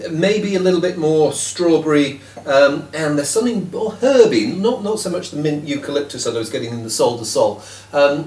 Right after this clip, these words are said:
uh, but it, a-, again, I, it, it's gentle. It feels like, um, I'm trying, I'm trying to think how long they've been doing it. I'm cer-, I, I think it's certainly not as, uh, as, as intense as it has been in, in the past, but I think that's to do with their, their being a far more,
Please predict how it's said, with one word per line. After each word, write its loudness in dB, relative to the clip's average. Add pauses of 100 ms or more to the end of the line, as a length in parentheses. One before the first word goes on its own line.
uh, 2
but 6
it, -2
a-, -6
again, 0
I, 0
it, -4
it's -8
gentle. -2 (220)
It -4
feels 4
like, 2
um, 2
I'm -12
trying, -2
I'm -8
trying -4
to -4
think -8
how -4
long -2
they've 0
been -6
doing -4
it. -6
I'm -6
cer-, 0
I, -4
I -8
think -2
it's -2
certainly 2 (220)
not 2
as, -2
uh, 4
as, 2
as -2
intense -2 (100)
as -6
it -4
has -4
been -6
in, -6
in -6
the -6
past, -4 (180)
but 0
I 2
think -2
that's -2
to -8
do -4
with -6
their, 6
their 2
being -4
a -12
far 0
more, 0